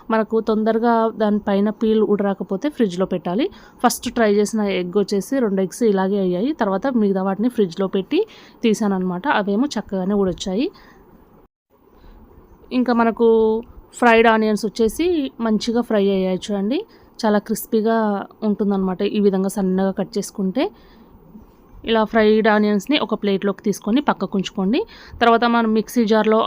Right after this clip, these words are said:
already ఉల్లిపాయ, టమాటాలు వేసుకున్నాం కదా, అందులో ఒక నాలుగైదు పచ్చిమిర్చి కూడా వేసుకొని ఈ విధంగా బ్లెండ్ చేసేసుకోవాలి. బ్లెండ్ చేసుకున్న తర్వాత అదే ప్యాన్లో ఇంకొంచెం ఆయిల్ వేసుకొని కొంచెం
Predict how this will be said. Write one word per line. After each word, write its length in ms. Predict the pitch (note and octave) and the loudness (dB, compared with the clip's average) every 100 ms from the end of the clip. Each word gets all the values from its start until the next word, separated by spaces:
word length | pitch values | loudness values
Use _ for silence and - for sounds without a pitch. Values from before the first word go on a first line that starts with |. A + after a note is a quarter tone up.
| G#3 | 4
already 320 | G#3 G#3 A3 | 4 2 2
ఉల్లిపాయ, 560 | A3 A3 A3 A3 G#3 G#3 | 0 0 2 2 0 0
టమాటాలు 1200 | G#3 G3 G3 G#3 G3 F#3 - - G#3 G3 F#3+ G3+ | -2 -2 -2 -2 -2 -4 -8 -4 0 2 0 0
వేసుకున్నాం 460 | G3+ F#3+ - G3+ F#3+ | -2 -2 -2 0 0
కదా, 140 | B3 | -2
అందులో 360 | - G#3 G3+ D4 | -2 0 0 0
ఒక 180 | C4+ G#3 | 0 -2
నాలుగైదు 680 | G3 F#3 F#3+ F#3+ F#3 F3+ F#3+ - - - - A3 | -2 0 0 0 0 -4 -6 -14 -20 -20 -4 -2
పచ్చిమిర్చి 500 | G#3+ A3 G#3+ - G3 | 0 2 0 0 0
కూడా 160 | G3 | 2
వేసుకొని 540 | F#3+ F#3 - A3 D#4+ G#4 | 0 -2 -2 0 0 0
ఈ 100 | A3 | 0
విధంగా 420 | G3 F#3+ G3 C#4+ | 0 0 0 -2
బ్లెండ్ 400 | G3 G3 F#3 G3+ | 0 -2 -2 -2
చేసేసుకోవాలి. 640 | F#3+ F#3+ - F3 F#3 F4 - - - | -4 -4 -6 -4 -2 -2 -4 -16 -4
బ్లెండ్ 260 | A3+ A3+ A3+ | 2 2 4
చేసుకున్న 300 | A3 - G#3+ | 0 0 -4
తర్వాత 420 | G3+ F#3+ F#3 F3+ | -2 -2 -4 -2
అదే 640 | C#4+ - G3+ F#3+ A3 A3+ | -2 0 0 2 4 4
ప్యాన్లో 600 | A3+ G#3+ F#3+ F#3 G3 C4 - | 2 -2 -2 -2 0 -2 0
ఇంకొంచెం 440 | G3+ G#3+ G#3 A#3 | -2 0 -2 -2
ఆయిల్ 280 | F#3+ F3 G3 | -2 0 0
వేసుకొని 400 | F#3 E3+ G3 A#3 | 0 -4 -4 -2
కొంచెం 400 | D4 A3 F#3+ A3 | 0 0 0 -2